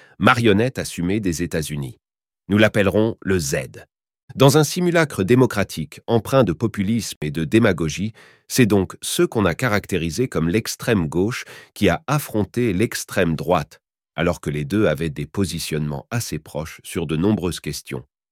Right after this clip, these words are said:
notamment la critique des élites ou le souverainisme, par exemple, mais il est toujours important et nécessaire de pouvoir permettre à l'observateur d'identifier les forces en présence avec des schémas qu'il connaît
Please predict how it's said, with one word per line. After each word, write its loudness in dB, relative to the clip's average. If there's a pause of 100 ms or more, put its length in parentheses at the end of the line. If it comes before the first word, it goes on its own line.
(120)
notamment 2
la 0
critique -8
des -4
élites -4 (200)
ou -2
le 2
souverainisme, -2
par -8
exemple, -4 (480)
mais 2
il 0
est -2
toujours -4
important -4
et 0
nécessaire -4
de -6
pouvoir -8
permettre -4
à -6
l'observateur -6 (260)
d'identifier 0
les -2
forces -8
en -4
présence -2 (180)
avec 0
des -2
schémas -2
qu'il -6
connaît 0